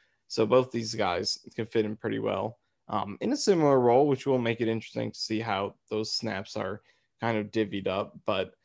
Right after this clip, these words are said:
uh, I think Mims does fit in better, fit this offense better than we give him credit for, because his ability to use that speed and physicality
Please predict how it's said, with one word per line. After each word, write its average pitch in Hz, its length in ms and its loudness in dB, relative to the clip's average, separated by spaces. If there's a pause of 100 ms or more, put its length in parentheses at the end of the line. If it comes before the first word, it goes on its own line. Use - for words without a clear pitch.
(180)
uh, 80 140 -4
I 147 60 2
think 180 260 0
Mims 127 420 2
does 120 340 2
fit 120 160 0
in 110 240 -4 (120)
better, 107 280 2 (300)
fit 147 280 8 (160)
this 135 180 0
offense 120 320 0
better 117 220 0
than 113 140 -4
we 104 80 -10
give 110 180 -4
him 110 80 -8
credit 104 320 -4
for, 98 240 -6 (160)
because 101 360 -8 (320)
his 123 180 -2
ability 113 420 4
to 107 500 -4
use 120 300 -6
that 110 220 -2
speed 110 360 -4
and 110 140 -10
physicality 107 840 -4